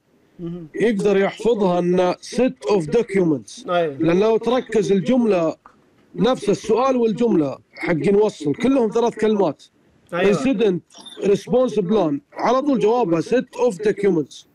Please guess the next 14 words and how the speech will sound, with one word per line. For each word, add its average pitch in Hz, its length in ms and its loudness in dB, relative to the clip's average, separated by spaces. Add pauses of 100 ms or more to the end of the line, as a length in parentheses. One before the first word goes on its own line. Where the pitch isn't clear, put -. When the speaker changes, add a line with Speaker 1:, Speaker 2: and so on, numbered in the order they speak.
(340)
Speaker 1:
صح. - 160 -6
Speaker 2:
الباقي 220 440 2
لو 214 160 2
تركز 240 440 -2
عبد 185 240 0
الله 240 200 2
ترى 214 220 -2
كلهم 214 520 0 (600)
ذيك 190 280 0
number 220 360 2
of 208 200 -2
incidents 220 720 0
re-، 180 380 -2
reported، 185 580 2